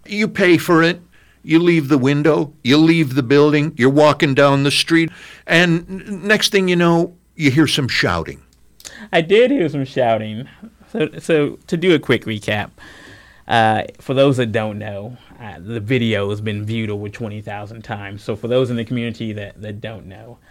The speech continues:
Speaker 2: uh, the transit authority, uh, attendant had chased me about a half block down.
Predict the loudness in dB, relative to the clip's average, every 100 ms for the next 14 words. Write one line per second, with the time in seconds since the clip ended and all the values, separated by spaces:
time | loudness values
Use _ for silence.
0 | -20 _ -10 -8 -6 -10 -18 _ _ _
1 | -6 0 0 0 -2 -2 -2 -2 -4 -8
2 | -8 -8 -10 -14 -18 -20 _ -20 -20 -20
3 | -20 _ _ _ _ _ -16 -6 -4 -2
4 | -4 -8 _ -20 _ _ _ 0 0 -2
5 | -6 -4 -4 -4 -6 -6 -8 -8 -8 -8
6 | -10 -10 _ -8 -8 -8 -8 -6 -6 -8
7 | -10